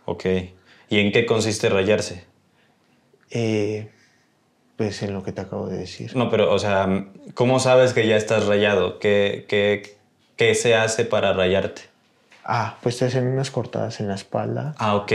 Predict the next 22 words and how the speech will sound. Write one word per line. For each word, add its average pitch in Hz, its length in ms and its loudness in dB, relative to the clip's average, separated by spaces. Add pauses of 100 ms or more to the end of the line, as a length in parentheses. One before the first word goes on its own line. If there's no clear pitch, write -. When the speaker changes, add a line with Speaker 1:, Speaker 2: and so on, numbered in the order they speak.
(160)
Speaker 1:
ok, 104 100 -2 (100)
ok. 98 80 -2 (680)
Speaker 2:
Te - 180 -4
cor-, - 380 -2 (100)
te 120 80 -2
hacen 131 220 -2
unas 131 200 -2
cortadas 113 420 -6
en 113 80 -6
la 107 60 -6
espalda 117 520 -8 (480)
y, 113 600 -4 (160)
pues, - 640 -10 (520)
te 113 160 -2
sellan 110 640 -4 (440)
Speaker 1:
Ujú. 90 380 -12
Speaker 2:
con, 101 880 -6 (1800)
con 110 220 -4
sal 120 460 -2 (320)
y 120 100 -10
con 104 240 -10
cera. 101 320 -6